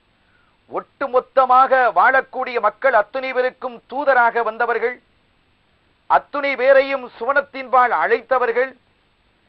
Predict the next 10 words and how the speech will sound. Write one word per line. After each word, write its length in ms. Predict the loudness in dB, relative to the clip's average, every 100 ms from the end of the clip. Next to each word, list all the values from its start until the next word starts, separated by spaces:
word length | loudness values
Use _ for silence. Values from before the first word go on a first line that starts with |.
| _ _ _
மாபெரும் 760 | 2 4 4 0 -4 -8 -14
புரட்சியை 480 | -2 0 0 -4 -10
இந்த 160 | -4 -2
வையகத்திலே 640 | -2 -4 -4 -4 -2 -2 0
ஏற்படுத்தியவர்கள், 1000 | 0 0 -2 -4 -6 -4 -4 -2 -6 -8 _ _ _ _ _ _ _
அவர்களுடைய 580 | 2 2 0 -4 -4 0
வாழ்க்கை 440 | 0 -2 -6 -6
எப்படி 360 | -6 -4 -6 -6
இருந்தது 680 | -10 -4 -2 -2 -4 -6 -10
என்பது 640 | -10 -6 -4 -2 -4 -6